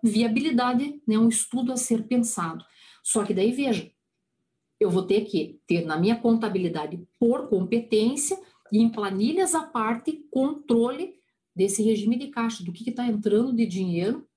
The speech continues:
pra poder ir ofertando a tributação, ok? Um outro caso,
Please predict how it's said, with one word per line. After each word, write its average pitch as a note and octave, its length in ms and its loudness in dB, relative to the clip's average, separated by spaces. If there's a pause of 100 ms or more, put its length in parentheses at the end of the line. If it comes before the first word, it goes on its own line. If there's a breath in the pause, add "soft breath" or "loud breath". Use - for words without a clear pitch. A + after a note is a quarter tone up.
(160)
pra G#3+ 100 -2
poder G3+ 300 0
ir G#3+ 100 4
ofertando G3+ 720 -2
a - 80 -12
tributação, G3 680 -4 (420)
ok? - 440 -2 (1800 soft breath)
Um B3+ 80 4
outro E4 300 -2
caso, G3+ 560 -2